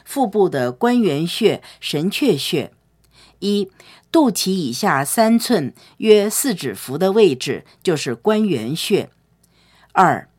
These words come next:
往内收紧关元穴，将收紧的力度分成低、中、高三段渐次绷紧，然后再用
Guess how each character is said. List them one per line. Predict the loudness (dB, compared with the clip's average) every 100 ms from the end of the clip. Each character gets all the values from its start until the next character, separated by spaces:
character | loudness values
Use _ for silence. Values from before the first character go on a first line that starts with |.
| _ _ -2
往 | 0 2
内 | 2 2
收 | 2 0
紧 | 0 -4
关 | -2 -2
元 | 0 -2
穴， | 0 0 0 -6 _ _
将 | 0 0 2
收 | -2 -2 -2
紧 | -2 -4
的 | -4
力 | -2 -2
度 | -2 -2 -4 -6 _ _
分 | 0 0
成 | 0 -4 -6 -6
低、 | -4 -2
中、 | 2 2 2
高 | 2 2 2
三 | 0 0 2
段 | 0 0 -8 _
渐 | 0 0
次 | 2 -2 -2
绷 | 0 0
紧， | 0 -6 -10 -16 _ -20 _
然 | -2 2
后 | 4 4
再 | 2 0
用 | 0 -2 -4